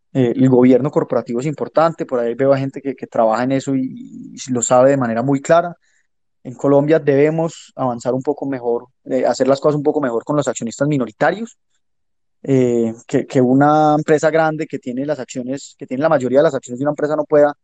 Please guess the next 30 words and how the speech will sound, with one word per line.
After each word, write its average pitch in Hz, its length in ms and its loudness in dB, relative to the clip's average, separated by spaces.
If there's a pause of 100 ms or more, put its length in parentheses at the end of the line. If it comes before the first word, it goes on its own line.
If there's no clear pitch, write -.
(280)
pasar 151 380 2
por 170 140 -2
encima 135 300 -6
de 151 40 2
los 151 140 -4
que 139 80 -10
tienen 123 260 -14
una, 147 320 -6 (560)
un 139 240 -18
par 143 180 4
de 143 100 0
acciones. 220 500 -2 (140)
Eso, 175 360 -2
pues, - 280 -2
vamos 160 360 2
bien, 220 340 0 (140)
vamos 143 400 -2
mil 180 320 -4
veces 180 180 4
mejor 131 240 -6
que 165 100 -4
hace 156 120 -4
unos 170 160 -8
años, 220 320 -4 (180)
pero 151 140 0
eso 147 140 -2
toca 170 240 -2
que 160 160 -2
seguirlo 156 260 -2
mejorando. 175 560 0